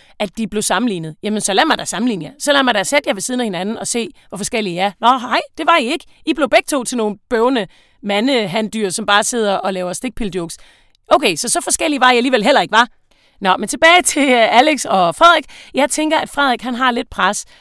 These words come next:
i forhold til Alexander, fordi han ved, at Alexander, Alexander har været mere intim, end han har. Men samtidig ved han også, at hun har lidt pres over Frederik, og det kan være hans inde, fordi hun føler sig tryg sammen med ham.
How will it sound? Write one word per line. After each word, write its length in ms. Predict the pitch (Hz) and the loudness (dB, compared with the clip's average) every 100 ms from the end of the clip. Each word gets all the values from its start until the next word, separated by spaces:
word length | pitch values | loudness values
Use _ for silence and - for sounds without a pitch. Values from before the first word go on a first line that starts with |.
| _ _ _ - | _ _ _ -8
i 120 | 226 | -4
forhold 340 | - 214 208 | 0 0 0
til 160 | - 190 | -4 -8
Alexander, 480 | 170 185 294 277 269 | -8 -2 -2 -2 -4
fordi 240 | 226 220 | -4 -4
han 180 | 214 214 | -4 -4
ved, 100 | 233 | -4
at 60 | |
Alexander, 500 | 196 185 240 220 190 180 - | -4 -4 -2 -2 -2 -10 -2
Alexander 640 | 208 202 - - 262 214 | -2 -2 -4 -2 0 0
har 100 | 180 | -4
været 220 | 185 190 | -2 -2
mere 300 | 190 208 220 | -2 -2 -2
intim, 480 | - 180 240 208 160 - _ _ _ - | -4 -8 -6 -6 -8 -12 _ _ _ -6
end 120 | 196 | -4
han 140 | 180 | -4
har. 180 | 156 135 _ - | -4 -12 _ -10
Men 100 | 190 | -4
samtidig 380 | 302 339 330 220 | 0 0 -2 -4
ved 100 | 202 | -4
han 140 | 185 | -4
også, 220 | 160 165 - | -8 -12 -12
at 120 | 185 | -8
hun 200 | 175 277 | -4 -2
har 200 | 233 214 | 0 -2
lidt 140 | 180 | -4
pres 340 | - 180 185 - - | -4 -4 -4 -8 -8
over 260 | 185 156 143 _ _ _ | -6 -6 -12 _ _ _
Frederik, 360 | - 339 226 - | -4 0 0 -4
og 120 | 180 | -8
det 100 | 233 | -6
kan 120 | 220 | -4
være 160 | 180 170 | -4 -4
hans 360 | 185 190 - - | -4 -6 -10 -10
inde, 240 | 180 165 | -8 -8
fordi 180 | 160 196 | -8 -8
hun 100 | 208 | -8
føler 200 | - 214 | -6 -6
sig 160 | 202 180 | -6 -8
tryg 220 | - 220 | -6 -6
sammen 200 | 214 156 | -6 -10
med 40 | |
ham. 140 | 139 | -12